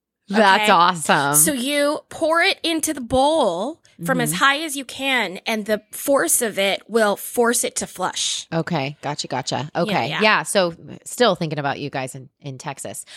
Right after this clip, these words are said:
Speaker 1: Um, Lou, I know you have a story. We have
Speaker 2: It's me.
Speaker 1: about a minute and fifteen seconds left.
Speaker 2: Listen, everyone,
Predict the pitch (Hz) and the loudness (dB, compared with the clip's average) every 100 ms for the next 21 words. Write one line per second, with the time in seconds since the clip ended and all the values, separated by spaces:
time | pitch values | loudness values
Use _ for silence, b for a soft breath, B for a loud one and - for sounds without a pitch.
0 | B B - 202 196 - 233 320 233 190 | B B 2 4 2 -2 0 2 4 4
1 | 214 262 262 240 - 233 226 220 208 208 | 2 2 0 0 -2 0 2 2 2 4
2 | 190 185 185 370 180 - 190 208 233 240 | 4 4 2 4 4 2 0 0 2 0
3 | 185 196 214 208 233 214 262 240 - 143 | -2 -2 -2 -2 -2 0 0 0 -4 -6
4 | 139 - _ B B B B - 349 - | -6 -16 _ B B B B 0 2 2
5 | 208 202 202 190 185 180 | 0 0 0 0 0 -2